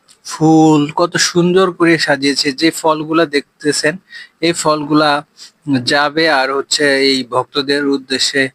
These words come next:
ফলগুলা নিক্ষেপ করবে, এবং নিক্ষেপ করার পরে ওরা, আহ, সেগুলা কুড়িয়ে পেলেই তাদের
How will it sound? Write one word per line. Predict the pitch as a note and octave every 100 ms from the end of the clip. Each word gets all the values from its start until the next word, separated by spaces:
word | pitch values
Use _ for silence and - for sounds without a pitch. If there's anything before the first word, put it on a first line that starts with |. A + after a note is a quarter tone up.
| _ - - _ -
ফলগুলা | C#3 B2+ C3+ C3 B2+
নিক্ষেপ | B2 C#3+ C3+ C#3+
করবে, | B2+ B2+ B2+
এবং | C#3 D3+ D3
নিক্ষেপ | C#3+ D#3+ -
করার | E3 D#3+ D#3
পরে | D#3 D#3+ D3
ওরা, | C3+ D3 D#3 _ _ _ - C3+
আহ, | C3 B2+ B2+ -
সেগুলা | C#3 C#3 C#3+ C3 B2 _ _ _ _ _ -
কুড়িয়ে | D3+ D3 D3+ -
পেলেই | E3+ F3+ F3+ F3 F#3+ - _ _
তাদের | B2+ B2